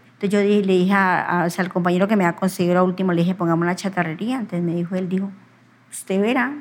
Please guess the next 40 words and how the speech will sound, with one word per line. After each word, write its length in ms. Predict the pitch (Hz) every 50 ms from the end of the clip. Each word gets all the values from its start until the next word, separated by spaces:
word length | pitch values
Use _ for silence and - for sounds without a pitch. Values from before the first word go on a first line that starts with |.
| -
pues 140 | - 208 190
si 140 | 190 - 185
usted 240 | 175 - - 175 170
ve 160 | 175 190 185
que 140 | - 233 240
eso 220 | 240 240 - 262
nos 160 | 254 247 214
dará". 380 | 196 - 175 170 175 190 214 349 - - - _ _ _ _ _ _ _ _ _ - - -
Yo 80 | -
le 40 | 220
dije, 120 | 214 226 247
"Es 80 | 247
que 100 | - 220
eso 120 | 202 233 220
nos 180 | 208 196 185
va 80 | 180 180
a 180 | 185 196 190
dar". 100 | 185 185
Y 100 | 208 196
de 60 | 196 190
ahí 180 | 180 190 190
comenzamos 580 | 185 - 226 214 202 190 190 - 185 190 214 226
a 60 | 220
trabajar 460 | 202 190 175 175 180 214 247 277 320 - - - - - - - - - _ _ _ _ _ -
y 60 | 220
estamos 340 | 208 - 220 208 226 226 220
con 120 | - 220
una 120 | 220 208 220
chatarrería. 640 | 220 - 226 220 220 196 190 190 214 262 302 294 254 - - - _ _ _ _ _ _ _ _ _ _ _ _ -
Reciclamos 640 | - 226 240 - - 226 202 220 214 208 220 233 247
en 80 | 247 233
las 240 | 202 185 180 - -
calles 880 | 247 247 254 262 269 262 240 277 277 277 285 285 294 294 - - - _ _ _ _ _ _ -
el 160 | 220 220 202
día 160 | 202 214 208
miércoles 640 | 208 220 233 240 247 262 269 262 302 294 294 277 294
y 60 | 233
el 120 | 208 190 185
día 140 | 180 180 180
sábado. 400 | - - 185 170 160 160 -